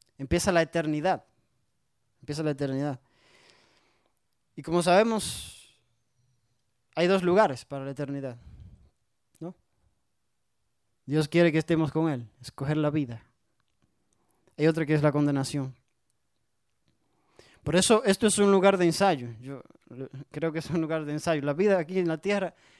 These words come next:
es como un ensayo, donde podremos sembrar. Y después, lo que sembremos aquí,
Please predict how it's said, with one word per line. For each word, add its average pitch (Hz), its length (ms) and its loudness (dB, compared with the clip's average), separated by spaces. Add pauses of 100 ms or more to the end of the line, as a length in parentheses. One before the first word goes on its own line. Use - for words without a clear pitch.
es 156 140 -6
como 175 220 2
un 175 100 4
ensayo, 156 480 0 (640)
donde 156 260 2
podremos 165 500 -2
sembrar. 156 600 -4 (960)
Y 135 40 -14
después, 175 480 -4
lo 143 120 -10
que 147 80 -8
sembremos 160 440 -4
aquí, 160 320 -8